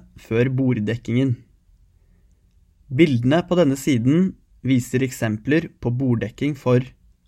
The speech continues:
frokost, vanlig middag, fest.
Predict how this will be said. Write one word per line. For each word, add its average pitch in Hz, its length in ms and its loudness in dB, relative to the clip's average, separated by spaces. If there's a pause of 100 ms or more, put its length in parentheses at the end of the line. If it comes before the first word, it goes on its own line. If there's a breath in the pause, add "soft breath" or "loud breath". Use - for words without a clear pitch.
(160)
frokost, 123 680 -2 (600)
vanlig 131 400 2
middag, 135 400 0 (720)
fest. - 560 -6